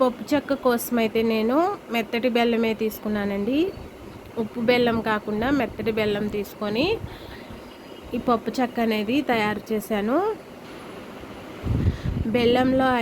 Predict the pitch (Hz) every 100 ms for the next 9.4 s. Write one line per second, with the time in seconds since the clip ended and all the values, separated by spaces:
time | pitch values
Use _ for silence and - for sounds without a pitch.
0 | 220 220 233 226 214 220 226 262 311 311
1 | - - - 240 233 240 254 254 254 247
2 | 247 254 214 214 214 220 233 240 285 320
3 | - - - - - - - - - -
4 | - 254 240 226 254 240 233 220 214 277
5 | 339 349 233 - 240 226 226 226 220 214
6 | 214 208 208 269 294 - 226 214 220 214
7 | 220 220 220 240 220 196 214 214 214 208
8 | 247 370 - - - - - - - -
9 | - 254 240